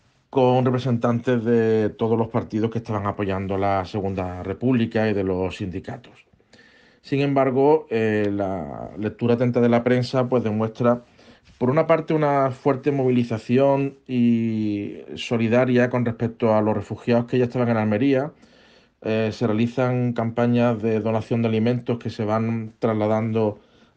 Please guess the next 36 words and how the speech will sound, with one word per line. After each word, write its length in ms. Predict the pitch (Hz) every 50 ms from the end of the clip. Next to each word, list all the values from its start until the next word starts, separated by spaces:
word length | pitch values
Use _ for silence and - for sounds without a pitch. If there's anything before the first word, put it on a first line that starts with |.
| _ _ -
a, 460 | - 104 107 104 104 104 101 101 101 101 101 98 98 101 101 98 - - _ - -
hacia 280 | 127 120 117 - 139 120
Almería 480 | 120 117 120 113 127 135 147 156 156
para 160 | 156 120 113 110
alimentar 560 | 107 107 101 104 98 95 - - 110 110 113
a 120 | 110 107
los 260 | 104 104 104 101 98
refugiados 480 | 101 101 - - 101 - 113 110 107 107
de 60 | 110
Málaga 360 | 113 127 135 147 131 104 - - -
y 80 | 113
a 60 | 107 98
la 140 | 98 95 -
propia 300 | - 113 113 123 123 -
población 520 | 101 104 104 98 95 - - 110 107 107
de 80 | 107 104
la 180 | 107 107 107
ciudad. 380 | 107 - 131 127 147 170 208 - _ _ _ - - - - - _ _ _
Y 100 | 143 139
esos 240 | 151 143 - 165 147
mismos 380 | 143 135 131 131 131 131 127
transportes, 520 | - 139 127 123 - 147 131 120 - 156 151
pues, 400 | - - 123 117 107 - - - - _
pueden 220 | - 107 104 110
servir 460 | 107 - 117 101 101 107 117 123 131
y 80 | 139 127
están 220 | 120 120 120 107
sirviendo 500 | 104 - 113 104 104 107 104 107 107 101
para 340 | 101 117 113 113 117 120 120 - - _ _ _ _ _
ir 220 | - 127 139 147 -
evacuando 560 | 139 131 123 117 117 113 110 107 113 110 117
refugiados 580 | 113 120 120 113 113 - - - 117 113 120 120
por 180 | - - - -
todo 440 | - 107 101 101 104 98 98 95
el 140 | 98 98 95
litoral. 400 | 90 85 - 92 85 80 73 -